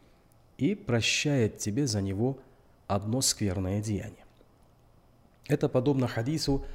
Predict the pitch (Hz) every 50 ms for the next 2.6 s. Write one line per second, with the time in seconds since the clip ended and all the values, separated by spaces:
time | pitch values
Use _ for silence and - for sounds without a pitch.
0 | - - - - - - - 104 107 104 117 147 151 143 123 139 147 139 - -
1 | - - - - 135 120 113 127 120 117 - 143 147 139 120 117 123 123 123 123
2 | 120 - - - 127 131 147 147 120 90 - -